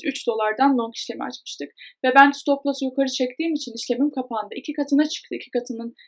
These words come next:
biraz daha üzerine Ethereum miktarım ama yine de stop loss'u çok yukarı çektiğim ve orada artık kârımı alayım çıkayım dediğim için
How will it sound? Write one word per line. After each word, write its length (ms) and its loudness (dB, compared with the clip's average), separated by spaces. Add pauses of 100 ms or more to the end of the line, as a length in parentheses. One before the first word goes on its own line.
(140)
biraz 260 6
daha 140 0
üzerine 320 -4
Ethereum 340 -4
miktarım 400 -2
ama 220 4 (240)
yine 220 4
de 200 4
stop 340 0
loss'u 240 -2
çok 100 -4
yukarı 240 2
çektiğim 480 2
ve 240 0
orada 260 4
artık 340 2
kârımı 320 2
alayım 200 -4
çıkayım 360 -4
dediğim 280 0
için 280 -8